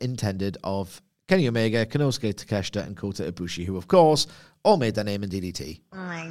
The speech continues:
Speaker 2: God.
Speaker 1: Of course. So I'm just banging into all of this.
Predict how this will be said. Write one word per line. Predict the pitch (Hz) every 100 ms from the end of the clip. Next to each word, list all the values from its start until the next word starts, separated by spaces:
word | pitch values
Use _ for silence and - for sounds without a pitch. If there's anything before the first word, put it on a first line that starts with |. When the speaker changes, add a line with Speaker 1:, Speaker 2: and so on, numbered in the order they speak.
| 165
Speaker 2:
God. | 170 170 165
Speaker 1:
Of | 165
course. | 95 69 - - - - - - - - _ _
So | - - 135 123 123
I'm | 120
just | 107 -
banging | 120 120 120
into | 98
all | 110 107
of |
this. | 92 92 -